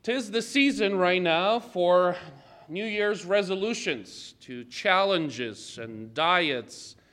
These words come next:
and other silly stuff like that. And oftentimes the pastors wanna hop along on this, uh, trend,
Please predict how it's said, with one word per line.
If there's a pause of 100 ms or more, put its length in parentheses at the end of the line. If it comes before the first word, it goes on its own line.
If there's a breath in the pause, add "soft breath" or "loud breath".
and
other
silly
stuff
like
that. (680 soft breath)
And
oftentimes
the
pastors
wanna
hop
along
on
this,
uh,
trend,